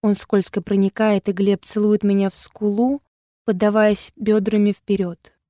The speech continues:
«Я помню, что вы сказали, но я подумала, что вы захотите сделать исключение». Глеб медленно вынимает и снова вставляет.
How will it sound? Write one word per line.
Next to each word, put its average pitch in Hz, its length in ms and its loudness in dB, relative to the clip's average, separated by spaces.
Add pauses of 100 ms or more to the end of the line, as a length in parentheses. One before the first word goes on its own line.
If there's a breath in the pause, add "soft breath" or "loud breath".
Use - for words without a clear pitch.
(500)
«Я 349 200 4
помню, 330 380 6
что 285 200 0
вы 285 100 0
сказали, 277 540 6
но 277 380 6
я 285 200 6
подумала, 302 480 4
что - 180 -2
вы 285 100 2
захотите 285 500 2
сделать 277 380 2
исключение». 240 880 2 (800)
Глеб 220 380 4
медленно 208 480 6
вынимает 220 560 4
и 214 40 0
снова 226 360 0
вставляет. 220 760 -2